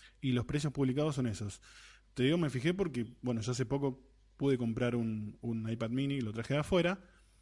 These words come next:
y me interesaba sobre todo que el que tengo yo de dieciséis gigas, y, bueno, el precio que, que figura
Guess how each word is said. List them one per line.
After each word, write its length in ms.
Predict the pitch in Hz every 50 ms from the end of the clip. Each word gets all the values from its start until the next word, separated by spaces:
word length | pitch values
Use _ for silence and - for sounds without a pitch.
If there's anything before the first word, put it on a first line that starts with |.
| _ _ _ - -
y 440 | 135 127 123 123 120 120 120 117 117
me 80 | 120 120
interesaba 520 | 117 113 117 117 113 - 147 143 156 151
sobre 180 | - - 139 127
todo 260 | 120 143 151 151 143
que 80 | 127 123
el 200 | 117 120 120 110
que 80 | 120
tengo 160 | 113 123 135 135
yo 160 | 131 151 147
de 80 | 135
dieciséis 340 | 127 120 120 127 147 151 -
gigas, 440 | - 180 170 175 185 196 185 - - - _ _ -
y, 200 | - 127 123 120
bueno, 540 | 117 113 113 110 110 110 117 156 156 120 101 - - _ -
el 160 | 113 113 110
precio 420 | - - 147 147 - 175 156 147
que, 560 | - 143 131 127 123 120 117 117 117 117 110 -
que 100 | - 113
figura 600 | - - 123 123 139 156 170 185 190 196 196